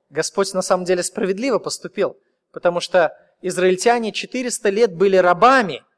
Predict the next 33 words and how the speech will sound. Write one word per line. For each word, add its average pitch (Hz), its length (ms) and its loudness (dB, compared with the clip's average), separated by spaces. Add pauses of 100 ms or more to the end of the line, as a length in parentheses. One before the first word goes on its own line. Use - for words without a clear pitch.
(180)
в - 40 -20
Египте, 165 500 -10
около 185 300 0
четырёхсот, - 540 -4
четыреста - 380 -6
тридцать 196 220 -4
лет 196 140 2
они 156 160 -2
жили 214 260 -4
всего 240 300 -2
в 233 40 -8
Египте. 185 440 -6 (300)
Последние 214 580 0
лет 202 340 0
двести, 185 520 0
наверное, 151 360 0
может 139 160 -6
быть, 135 140 -16
я 147 80 -4
преувеличил, 165 520 -8
четыреста. - 480 -10 (380)
Последние 220 420 0
лет 196 160 2
двести 233 500 -4 (160)
они 196 240 0
были 202 180 2
рабами, 196 600 4 (260)
и 190 60 -2
они 202 320 2
работали 226 640 4
на 214 200 2
Египет 220 560 -4
бесплатно. 240 680 2